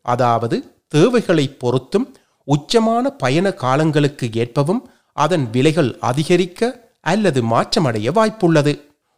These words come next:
ஒவ்வொரு வாரமும் சுமார் நாற்பத்தி ஆறாயிரம் வரையிலான அரை விலை கட்டண விமானச் சீட்டுகள் வழங்கப்படுகின்றன. ஏ ட்ரிபிள் சி எனப்படும் Australian Competition and Consumer Commission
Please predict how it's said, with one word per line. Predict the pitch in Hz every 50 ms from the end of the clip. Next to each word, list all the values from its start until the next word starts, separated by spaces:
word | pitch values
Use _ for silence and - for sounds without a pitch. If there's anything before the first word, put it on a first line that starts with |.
| _ _
ஒவ்வொரு | 123 127 131 131 127 135 143 123 117 113
வாரமும் | 120 127 139 147 156 165 165 151 117 107 143 208 - _ _ _ _ _ _
சுமார் | - - 269 254 240 220 202 175
நாற்பத்தி | 139 120 117 160 - - - - - 240 214
ஆறாயிரம் | 196 180 170 160 160 151 143 135 135 127
வரையிலான | 123 123 120 123 123 131 131 131 131 123 120 120 113 - - -
அரை | 113 123 127 175 240 233
விலை | 185 180 151 139 - -
கட்டண | - - 123 - - 160 143 120
விமானச் | 104 113 113 131 160 214 233 208 - -
சீட்டுகள் | - 139 127 - 147 127 170 143 110 104 131 202 254
வழங்கப்படுகின்றன. | 269 185 180 147 131 120 131 - - 196 180 165 156 156 143 156 143 - 143 - - - _ _ _ _ _ _ _ _ _ _ _ _ -
ஏ | 135 147 269 339
ட்ரிபிள் | - - 294 240 247
சி | 220 - - 220 196 160
எனப்படும் | 135 127 131 147 - - 175 175 180 233 269 262 - - _ _ _ _ _ _ - - -
Australian | - 135 151 - - - - 277 262 247 233 208 226 220 220 214 -
Competition | - - 185 175 240 202 - 208 - - 185
and | 180 170 165 170 -
Consumer | 139 143 160 - - 220 202 190 165 -
Commission | - 139 127 139 143 - - 180